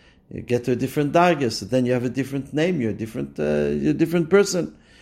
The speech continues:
You're not the same person. We are told that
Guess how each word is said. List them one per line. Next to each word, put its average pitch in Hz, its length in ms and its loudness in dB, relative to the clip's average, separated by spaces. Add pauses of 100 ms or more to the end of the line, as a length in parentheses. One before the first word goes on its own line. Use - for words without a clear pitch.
(300)
You're 113 100 -6
not 147 200 2
the 156 80 2
same 156 300 4
person. 135 440 -2 (1160)
We 165 240 8
are 160 440 6 (720)
told 170 600 0 (360)
that 131 760 2